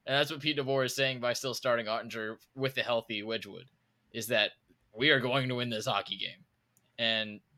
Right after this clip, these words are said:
they left no doubt, and they have been doing that the past week. It's been fantastic to see them push so hard for this. And they've got two games left that they should win. They sh-, are supposed to win them.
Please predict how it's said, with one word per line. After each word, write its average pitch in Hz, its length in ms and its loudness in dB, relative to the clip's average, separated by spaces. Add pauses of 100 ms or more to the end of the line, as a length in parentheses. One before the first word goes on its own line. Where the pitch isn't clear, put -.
(300)
they 131 280 8
left 123 260 2
no 131 300 4
doubt, 92 240 0 (180)
and 113 180 -6
they 107 80 0
have 123 400 2 (360)
been 123 160 -2
doing 139 280 2
that 135 200 4 (160)
the 127 80 -10
past 123 300 2
week. 110 340 -10 (180)
It's - 180 -8
been 117 420 -2
fantastic 127 760 4
to 113 80 -8
see 110 400 -4 (260)
them 113 120 -2
push 120 260 -2
so 120 140 2
hard 113 280 2
for 113 120 -6
this. 110 300 -2 (400)
And 123 280 4
they've 123 120 2
got 139 180 8
two 170 160 2
games 160 340 8
left 175 280 10
that 131 280 8
they 147 120 10
should - 280 6
win. 110 220 4 (600)
They 110 240 2
sh-, - 140 -6
are 127 80 0
supposed 143 360 0
to 143 80 0
win 120 180 2
them. - 100 -12